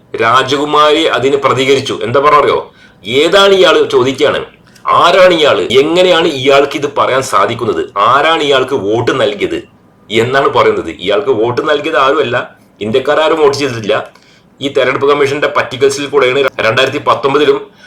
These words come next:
അതിനു മുമ്പ് രണ്ടായിരത്തി പതിനാലിലും ഇയാൾ ഭരണത്തിൽ വന്നിട്ടുള്ളത്. ആരും വോട്ട് കൊടുത്തിട്ടില്ല. പിന്നെ എങ്ങനെയാണ് ഇയാൾ ഇത് പറയുന്നത് എന്നല്ലേ? ഇവരുടെ സ്വഭാവം തന്നെ സ്ത്രീകളെ ബലാത്സംഗം ചെയ്യലാണ്. ഇപ്പൊ എത്രയോ ഹിന്ദു സ്ത്രീകള്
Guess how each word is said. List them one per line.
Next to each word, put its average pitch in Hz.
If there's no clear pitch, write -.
അതിനു 120
മുമ്പ് 160
രണ്ടായിരത്തി 139
പതിനാലിലും 131
ഇയാൾ 127
ഭരണത്തിൽ 110
വന്നിട്ടുള്ളത്. 98
ആരും 135
വോട്ട് 123
കൊടുത്തിട്ടില്ല. 90
പിന്നെ 107
എങ്ങനെയാണ് 127
ഇയാൾ 123
ഇത് 120
പറയുന്നത് 107
എന്നല്ലേ? 82
ഇവരുടെ 110
സ്വഭാവം 120
തന്നെ 135
സ്ത്രീകളെ 123
ബലാത്സംഗം 113
ചെയ്യലാണ്. 92
ഇപ്പൊ 92
എത്രയോ 110
ഹിന്ദു 117
സ്ത്രീകള് 117